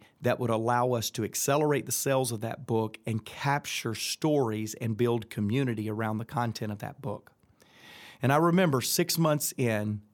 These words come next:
John looking at me, and he said, "Okay, we're not fishing anymore. We're cutting bait. We've lost millions of dollars. And not only that, you've allowed technology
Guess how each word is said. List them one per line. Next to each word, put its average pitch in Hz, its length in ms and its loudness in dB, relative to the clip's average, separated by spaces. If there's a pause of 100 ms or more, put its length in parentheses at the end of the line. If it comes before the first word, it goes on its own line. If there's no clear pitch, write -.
John 131 300 4
looking 123 340 2
at - 100 -4
me, 104 440 -4
and 113 120 -2
he 120 120 0
said, 110 420 0
"Okay, 110 480 -2 (400)
we're 117 120 2
not 131 220 2
fishing 113 400 0
anymore. 110 360 2
We're 107 80 -6
cutting 117 340 0
bait. 107 320 -4 (220)
We've 107 120 -6
lost 113 220 2
millions 120 340 2
of 139 100 -2
dollars. 110 580 -2 (580)
And 127 220 4
not 139 200 6
only 135 220 2
that, 120 440 2
you've 135 260 2
allowed 123 500 2
technology 117 1120 -2